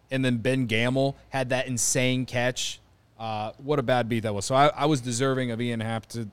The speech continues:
today to, to get a double. Um, I made that bet, those bets on PointsBet, Luke, my favorite app. You know how I always say, I wake up every day and I roll over, look at the lines on my bedside. Uh, it is, uh, just part of my being now, you know,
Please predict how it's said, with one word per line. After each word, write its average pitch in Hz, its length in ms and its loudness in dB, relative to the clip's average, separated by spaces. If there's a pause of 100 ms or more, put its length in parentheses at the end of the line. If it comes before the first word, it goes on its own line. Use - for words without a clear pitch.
(100)
today 117 280 -4
to, 107 200 -6 (140)
to 117 80 -10
get 110 140 -4
a 107 60 -6
double. 110 420 -2 (460)
Um, 101 500 -4 (300)
I 135 40 -8
made 190 220 6
that 180 320 4
bet, 190 440 6
those 175 320 6
bets 143 360 2
on 139 220 4
PointsBet, 131 580 2
Luke, 123 260 -2
my 120 140 -2
favorite 127 300 0
app. 123 200 2
You 123 60 -4
know 117 100 -2
how 117 200 0
I 113 140 -2
always 113 220 -2
say, 110 220 -4
I - 40 -4
wake 107 260 -4
up 110 120 -2
every 110 220 -2
day 110 260 0
and 107 120 -2
I 101 120 -4
roll 110 280 -2
over, 110 260 -4
look 107 120 -4
at 104 80 -10
the 107 60 -8
lines 113 480 -2 (300)
on 113 100 -4
my 113 100 0
bedside. 113 640 0 (480)
Uh, 104 480 -2 (260)
it 110 160 -4
is, 107 320 -2
uh, 104 420 -2
just 113 200 -6
part 123 220 2
of 107 340 -4
my 107 140 -4
being 110 400 0
now, 82 320 -12
you 95 80 -10
know, 101 320 -6